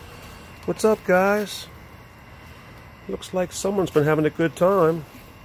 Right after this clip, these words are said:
What's going on, huh? You guys ready to go,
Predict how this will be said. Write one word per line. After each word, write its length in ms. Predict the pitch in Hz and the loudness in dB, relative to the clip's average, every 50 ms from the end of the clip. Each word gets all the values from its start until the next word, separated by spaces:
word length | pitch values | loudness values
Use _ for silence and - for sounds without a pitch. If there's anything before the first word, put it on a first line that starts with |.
| - - - - - - - - - - - - - - - - - - - - - - - - - - - - - - - - - 135 - - - - | -20 -20 -20 -20 -20 -20 -20 -20 -20 -20 -20 -20 -20 -20 -20 -20 -20 -20 -20 -20 -20 -20 -20 -20 -20 -20 -20 -20 -20 -20 -20 -20 -20 -20 -20 -18 -14 -12
What's 160 | 165 - - | -10 -10 -6
going 320 | - - 180 180 180 175 | 0 0 2 2 2 2
on, 240 | 180 190 196 185 151 131 | 2 2 2 2 4 4
huh? 320 | 135 147 170 196 202 170 - - - - - - - - - - - - - - - - - - - - - - - - - - - - - - - - - | 4 4 4 2 0 -2 -4 -10 -20 -20 -20 -20 -20 -20 -20 -20 -20 -20 -20 -20 -20 -20 -20 -20 -20 -20 -20 -20 -20 -20 -20 -20 -20 -20 -20 -20 -20 -20 -14
You 60 | - - | -4 0
guys 200 | 147 147 139 139 | 2 2 2 4
ready 220 | 151 151 147 147 | 4 4 4 4
to 60 | 143 | 2
go, 240 | 151 151 151 156 - | 4 4 4 4 2